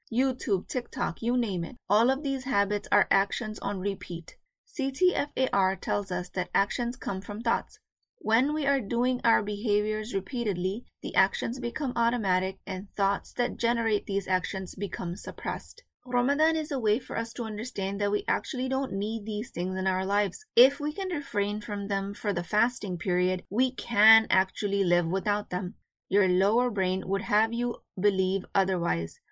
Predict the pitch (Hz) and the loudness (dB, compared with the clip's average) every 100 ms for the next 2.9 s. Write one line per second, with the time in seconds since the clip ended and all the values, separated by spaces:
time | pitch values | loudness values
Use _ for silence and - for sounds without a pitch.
0 | _ 220 226 226 294 262 240 226 202 202 | _ 2 4 2 2 2 0 -2 -2 0
1 | 190 240 202 220 - 226 202 190 190 180 | -2 -2 -2 -2 -4 -6 0 2 2 0
2 | 185 180 170 185 175 196 185 - - | 0 0 2 0 0 0 0 -2 -8